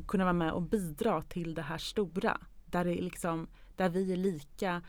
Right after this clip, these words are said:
självklara i digitaliseringens utveckling som männen är idag.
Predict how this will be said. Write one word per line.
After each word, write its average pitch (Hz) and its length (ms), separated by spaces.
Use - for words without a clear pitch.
självklara 190 1000
i 170 300
digitaliseringens 160 800
utveckling 165 680
som 160 220
männen 185 380
är 151 300
idag. 170 340